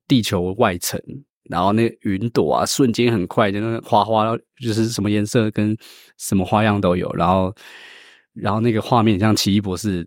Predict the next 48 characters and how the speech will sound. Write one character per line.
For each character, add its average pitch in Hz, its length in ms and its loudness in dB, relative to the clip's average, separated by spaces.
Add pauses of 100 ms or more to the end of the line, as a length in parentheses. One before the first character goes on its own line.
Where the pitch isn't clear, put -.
(160)
电 101 140 2
影 82 60 -2
里 78 40 -4
面 87 120 0
的 82 40 -4
画 87 160 -2
面， 80 160 -8
然 85 100 -2
后 95 60 2
再 104 140 0
把 98 120 2
我 90 60 2
拉 95 180 2
到 104 140 4 (160)
外 120 160 0
太 104 160 2
空， 92 320 -4
拉 101 100 0
到 101 160 2
宇 85 140 -8
宙， 87 280 0 (1080)
因 180 160 -6
为 175 80 2
那 180 60 6
个 170 60 4
速 180 180 0
度 170 100 0
实 147 80 0
在 135 100 2
太 147 200 0
快， 120 240 -2
快 143 100 -2
到 131 140 2
我 107 80 0
有 104 80 -2
点， 95 200 -6 (140)
有 107 100 -6
点 104 140 -2
怕， 87 320 -6
你 82 80 -12
知 87 60 -10
道 82 100 -6
吗？ 87 180 -16 (400)
我 113 120 -8
就 127 140 -2
有 123 160 0
点， 110 180 -2
哦， 226 100 4